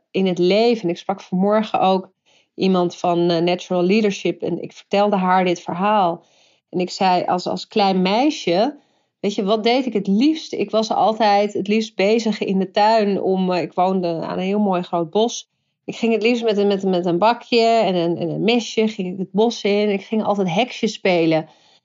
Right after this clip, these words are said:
En ik vond het heerlijk om op die manier, eh, nou ja, weet je, eh, soepjes en prakjes en, en, en poedertjes te maken." En op die manier dus met, met,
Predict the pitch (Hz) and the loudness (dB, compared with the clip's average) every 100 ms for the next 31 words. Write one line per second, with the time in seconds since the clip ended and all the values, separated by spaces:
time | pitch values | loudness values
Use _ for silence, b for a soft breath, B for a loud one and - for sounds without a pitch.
0 | _ - 202 - 226 208 196 240 262 214 | _ -6 -6 -2 0 2 2 2 2 2
1 | 175 175 - 185 185 180 - 220 220 208 | 0 -2 -4 0 0 -2 -2 0 2 2
2 | 202 196 196 196 - _ _ _ - 185 | 2 2 0 -2 -8 _ _ _ 0 4
3 | 180 175 175 - 180 185 165 165 196 233 | 4 4 2 -2 -6 -8 -8 -6 -4 -2
4 | 226 151 123 127 - - - - 69 87 | 0 0 -2 -6 -10 -16 -18 -20 -20 -14
5 | 135 180 - 208 - - 190 190 196 196 | -12 -8 -2 -2 -2 -2 0 2 2 2
6 | 190 - 156 165 170 160 - - 196 185 | 0 -2 -2 -2 0 -2 -2 -2 2 2
7 | 190 185 196 190 - 147 165 160 139 160 | 4 4 2 0 -4 -2 -2 -2 -2 -4
8 | 160 _ 220 196 196 202 185 190 - 190 | -6 _ 2 2 0 0 2 0 -2 0
9 | 190 180 180 180 175 175 180 b b b | 2 2 0 0 2 2 -2 b b b
10 | b - 196 190 185 226 226 208 202 190 | b -4 0 0 2 2 4 4 4 2
11 | 196 185 - 180 | 0 0 0 -4